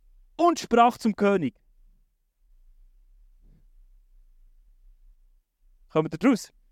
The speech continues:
Er hat kurz gebetet, wahrscheinlich, und hat dann zum König geredet. Also er hat nicht mega lange Zeit gehabt zum Betten.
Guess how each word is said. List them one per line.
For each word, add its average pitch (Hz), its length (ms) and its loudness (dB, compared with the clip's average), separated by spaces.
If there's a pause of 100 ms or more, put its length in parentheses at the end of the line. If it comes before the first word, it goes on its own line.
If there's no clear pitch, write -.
(260)
Er 311 220 4
hat 254 160 4
kurz 381 680 0
gebetet, 370 440 2
wahrscheinlich, 330 440 0
und 277 100 4
hat 208 140 -2
dann 247 200 2
zum 262 180 -2
König 302 380 0
geredet. 233 320 0
Also 165 160 -2
er 311 140 4
hat 214 80 -2
nicht 247 260 -6
mega 294 260 2
lange 269 260 0
Zeit 294 220 -2
gehabt 302 220 0
zum 180 180 -6
Betten. 269 420 0